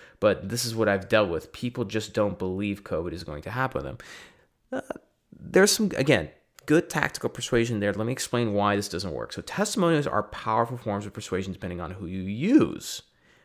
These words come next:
You can hit on authority bias, like, you know, and you can use liking, social proof, identity, you know, and more.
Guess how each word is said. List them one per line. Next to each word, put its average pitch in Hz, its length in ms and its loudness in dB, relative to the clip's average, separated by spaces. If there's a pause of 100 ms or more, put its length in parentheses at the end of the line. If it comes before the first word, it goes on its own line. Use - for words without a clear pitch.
(160)
You - 140 0
can 202 160 4
hit 190 360 2
on 139 120 6
authority 123 400 2
bias, 67 460 0
like, 82 400 -4 (260)
you 98 100 -4
know, 80 120 -2
and 57 480 -10
you 82 80 -8
can 73 120 -8
use 65 220 -8
liking, 120 460 2
social 110 340 0
proof, 98 280 -4
identity, 104 680 0
you 92 80 -6
know, 64 240 -8
and 82 160 -6
more. 117 460 4